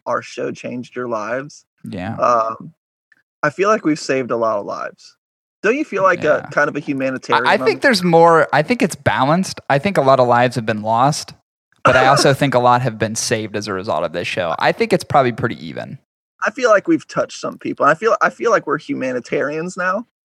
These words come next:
Speaker 2: Mm.
Speaker 1: where, you know, we're like the Pope, but there's, like, two popes.
Speaker 2: Yeah.
Speaker 1: You're, you're, you're, like, the German Pope, and I'm the Polish one.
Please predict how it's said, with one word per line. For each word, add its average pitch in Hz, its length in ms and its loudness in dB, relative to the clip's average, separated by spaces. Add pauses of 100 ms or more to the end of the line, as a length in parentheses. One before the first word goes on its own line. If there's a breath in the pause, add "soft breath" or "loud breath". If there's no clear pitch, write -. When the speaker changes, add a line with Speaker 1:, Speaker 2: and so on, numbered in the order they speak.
(140)
Speaker 2:
Mm. 117 260 -6 (680)
Speaker 1:
where, 131 600 2
you 151 160 0
know, 120 420 0 (480)
we're 170 220 0
like 147 220 2
the 135 100 -2
Pope, - 460 -4 (880)
but 165 80 0
there's, 147 140 2
like, 123 160 -2
two - 160 -4
popes. - 580 -10 (540)
Speaker 2:
Yeah. 95 320 -2
Speaker 1:
You're, 151 160 0
you're, 151 300 -4 (240)
you're, 147 200 2
like, 135 220 2
the 123 160 0
German 127 480 -4
Pope, 120 260 -4
and 120 80 -6
I'm 117 140 -4
the 107 80 -8
Polish 107 520 -10
one. - 260 -16